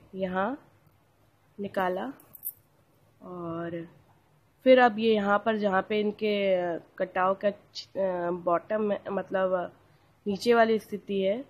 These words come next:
वहाँ से लेके सामने वाले तक निकाल लिया। इस तरह से हमने हर ए-, ये नीचे वाले कटाव में तीन बार लिया, वन,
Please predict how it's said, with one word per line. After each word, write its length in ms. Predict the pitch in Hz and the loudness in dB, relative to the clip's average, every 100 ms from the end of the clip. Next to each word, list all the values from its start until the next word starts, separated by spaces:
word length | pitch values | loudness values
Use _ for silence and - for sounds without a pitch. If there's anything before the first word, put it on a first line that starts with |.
| - | -12
वहाँ 260 | 185 180 185 | -8 -4 -6
से 120 | 202 | -6
लेके 480 | 196 190 - 233 285 - - | -6 -6 -4 -6 -6 -12 -6
सामने 320 | 196 196 208 | -2 0 0
वाले 300 | 202 180 180 - - - - _ _ _ _ | 0 -2 -6 -8 -12 -12 -18 _ _ _ _
तक 140 | 214 208 - | -8 -8 -6
निकाल 360 | 185 160 151 - | -8 -8 -14 -18
लिया। 460 | 160 - _ _ - - _ _ _ _ _ _ _ _ - | -20 -20 _ _ -20 -20 _ _ _ _ _ _ _ _ -4
इस 180 | 262 269 | -2 2
तरह 180 | 254 | 4
से 340 | 247 254 262 - - | 4 4 4 0 -8
हमने 300 | 214 214 220 | -4 -2 -2
हर 400 | 202 240 254 247 - _ - | -2 2 2 2 -8 _ -8
ए-, 40 | |
ये 320 | 202 208 202 202 | -4 -2 -2 -2
नीचे 340 | 202 208 240 | -4 -2 0
वाले 220 | 214 214 | 2 2
कटाव 380 | 202 185 185 180 | -2 -2 -2 -2
में 160 | 196 208 | -2 -4
तीन 420 | - 247 254 233 | -6 -2 0 0
बार 180 | 208 180 | -2 -2
लिया, 340 | 170 170 185 | -4 -6 -6
वन, 560 | 190 180 170 175 220 | -8 -8 -6 -6 -8